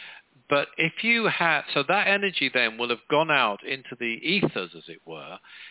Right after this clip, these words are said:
and natural forces, we call them devic forces, will, will manipulate it to a degree according to the laws they follow, and it will go to the source to some extent. But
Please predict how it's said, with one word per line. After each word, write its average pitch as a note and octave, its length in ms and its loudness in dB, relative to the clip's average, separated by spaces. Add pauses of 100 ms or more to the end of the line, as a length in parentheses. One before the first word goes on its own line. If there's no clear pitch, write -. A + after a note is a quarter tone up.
(120)
and A#2+ 420 -2 (140)
natural D#3 540 -2
forces, D3 520 -2 (560)
we A2+ 80 -4
call B2+ 240 2
them F#2+ 260 -6
devic B2+ 380 4 (320)
forces, C#3+ 380 -2 (500)
will, D3 580 4
will A#3 280 2
manipulate D3 680 0
it G#2+ 200 -8
to A2 100 -4
a G2+ 60 -6
degree D#2+ 580 -12 (300)
according C#3 460 2
to C3 100 -4
the A#2+ 80 2
laws A#2+ 420 2
they A2+ 260 4 (140)
follow, F#2+ 460 -2 (380)
and A#2+ 220 2
it C3 120 2
will C3 160 -2
go C3 480 2 (400)
to C#3+ 100 2
the A#2+ 120 -2 (160)
source A2+ 340 -2 (640)
to C#3+ 160 -4
some B2 180 4
extent. E3 380 0 (260)
But D#3+ 120 2